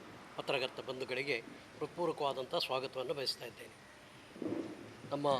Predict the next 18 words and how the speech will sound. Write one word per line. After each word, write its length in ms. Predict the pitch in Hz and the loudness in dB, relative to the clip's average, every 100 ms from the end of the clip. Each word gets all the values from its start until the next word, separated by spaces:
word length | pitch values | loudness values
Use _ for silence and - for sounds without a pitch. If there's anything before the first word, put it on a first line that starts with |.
| - 139 | 4 -2
ಮೂಕಾಂಬಿಕೆಯ 640 | - 156 151 - 156 147 123 - - - - - | 4 4 4 4 8 8 6 4 2 2 -2 -4
ದಿವ್ಯ 260 | 143 147 139 | 2 4 6
ಸನ್ನಿಧಾನದಲ್ಲಿ 800 | 143 147 151 143 143 147 170 - - - - - | 4 2 4 4 4 4 4 0 6 6 6 2
ಮೂರು 240 | 147 170 156 | 6 8 8
ಹತ್ತು 220 | 156 160 | 8 6
ಎರಡು 160 | 147 147 | 6 8
ಸಾವಿರದ 300 | 156 147 139 | 8 8 6
ಇಪ್ಪತ್ನಾಲ್ಕು 680 | - 147 147 139 131 180 - | 0 0 4 4 4 -2 0
ಗುರುವಾರದಿಂದ 600 | 143 147 160 151 135 165 147 131 - - - - | 6 10 12 10 6 8 8 8 2 -16 -16 -4
ಹದಿಮೂರು 420 | 143 165 170 156 | 2 6 8 10
ಹತ್ತು 340 | 139 - 160 - - | 8 6 4 4 2
ಎರಡು 140 | 139 147 | 4 6
ಸಾವಿರದ 320 | 156 151 143 | 8 8 6
ಇಪ್ಪತ್ನಾಲ್ಕರ 600 | 143 156 - 143 135 135 | 4 4 6 6 8 8
ಆದಿತ್ಯವಾರದವರೆಗೆ 1000 | 131 147 151 160 143 123 131 160 147 127 - - - - - - - - - - | 10 8 8 10 10 8 4 6 6 4 -2 -14 -14 -14 -16 -10 -8 -8 -12 0
ನಿತ್ಯ 340 | 165 - 160 139 - | 0 8 8 8 8
ದೇವತಾ 440 | 147 151 151 151 151 - - 135 135 | 10 10 10 10 10 4 -10 -6 0
ವಿಧಿವಿಧಾನಗಳೇನಿದೆ 1000 | 143 151 147 147 147 139 139 147 180 156 | 2 4 8 10 10 8 8 8 8 6